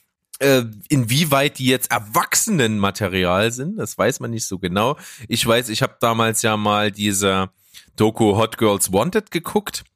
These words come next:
Die fand ich eigentlich ganz gut. Die war auch damals von Netflix produziert worden. Die könnte man natürlich auch durchaus mit höheren Erwachsenenanteil drehen.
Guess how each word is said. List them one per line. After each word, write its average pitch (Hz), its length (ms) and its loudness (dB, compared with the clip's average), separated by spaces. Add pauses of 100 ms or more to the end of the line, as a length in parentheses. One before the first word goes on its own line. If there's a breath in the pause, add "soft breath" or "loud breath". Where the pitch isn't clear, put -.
Die 120 60 -8
fand 151 200 0
ich 120 60 0
eigentlich 123 200 -2
ganz 101 240 -4
gut. - 280 -2 (400)
Die 104 80 -6
war 120 120 2
auch 143 120 2
damals 139 400 0
von 127 140 -6
Netflix 127 360 -4
produziert 120 540 -2
worden. 131 260 0 (300 loud breath)
Die - 80 0
könnte 180 260 2
man 165 180 2
natürlich 135 420 2
auch 113 160 0
durchaus 160 480 2
mit 143 220 0
höheren 185 400 2
Erwachsenenanteil 90 1040 -2
drehen. 101 500 -2